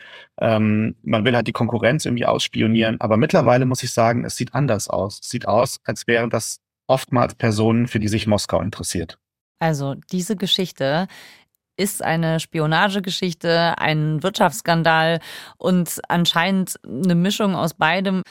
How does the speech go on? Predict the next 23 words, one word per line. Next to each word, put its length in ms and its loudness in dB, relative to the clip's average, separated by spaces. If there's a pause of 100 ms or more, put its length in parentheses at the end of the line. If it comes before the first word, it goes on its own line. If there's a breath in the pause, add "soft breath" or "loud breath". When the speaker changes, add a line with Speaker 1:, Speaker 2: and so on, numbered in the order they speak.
(380 loud breath)
Speaker 2:
Also 380 2
hast 300 -2
du 20 -2
das 200 0
Gefühl, 840 2 (100)
diese 560 0
ganz 320 2
neue 240 2
Dimension, 800 2
die 120 0
jetzt 200 0
in 140 0
die 100 0
Geschichte 720 -2
reingekommen 760 0
ist, 300 -2
die 40 0
das 160 -4
Ganze 320 0
eigentlich 280 -2
noch 160 0
größer 360 0
macht, 320 0